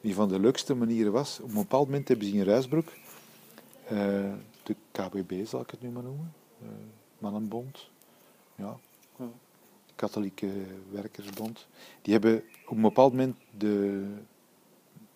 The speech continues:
Speaker 1: een aantal sprekers uitgenodigd die belangrijk waren voor Ruisbroek.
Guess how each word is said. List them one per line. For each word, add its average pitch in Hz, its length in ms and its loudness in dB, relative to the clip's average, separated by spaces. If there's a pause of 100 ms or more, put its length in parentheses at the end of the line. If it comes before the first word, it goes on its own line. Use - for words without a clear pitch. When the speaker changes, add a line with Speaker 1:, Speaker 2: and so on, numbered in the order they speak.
(260)
Speaker 1:
een 120 180 -2
aantal 107 480 2 (180)
sprekers 120 560 2
uitgenodigd 120 580 -4 (540)
die 104 160 -2
belangrijk 110 400 -2
waren 104 280 -2
voor 104 100 -8
Ruisbroek. 98 400 -8